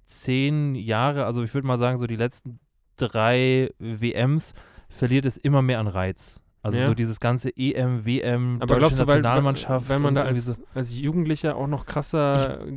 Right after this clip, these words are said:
Speaker 2: geschrien hat für,
Speaker 1: Ich
Speaker 2: oder?
Speaker 1: weiß es ehrlich gesagt nicht. Ehrlich gesagt habe ich so als,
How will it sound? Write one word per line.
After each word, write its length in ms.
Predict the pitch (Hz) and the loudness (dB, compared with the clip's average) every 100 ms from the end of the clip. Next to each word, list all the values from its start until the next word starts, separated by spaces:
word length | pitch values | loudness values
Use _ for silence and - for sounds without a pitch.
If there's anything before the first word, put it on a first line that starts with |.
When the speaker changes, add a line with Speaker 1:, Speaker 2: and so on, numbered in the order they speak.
| 135 | -12
Speaker 2:
geschrien 600 | 127 131 135 - 156 156 | -12 -8 -8 -4 -2 -2
hat 120 | 156 | -4
für, 360 | - 160 170 170 | -4 -2 0 0
Speaker 1:
Ich 60 | 143 | -2
Speaker 2:
oder? 120 | 127 | 0
Speaker 1:
weiß 200 | 127 175 180 | 2 0 0
es 100 | - | -4
ehrlich 260 | 120 120 | -2 -2
gesagt 280 | - 113 104 | 0 -2 0
nicht. 160 | 113 107 | -2 0
Ehrlich 200 | 123 127 | 0 0
gesagt 260 | 135 139 131 | 0 0 2
habe 100 | 131 | -2
ich 80 | 123 | 0
so 140 | 139 | 0
als, 420 | 120 117 - - | 0 -2 -4 -16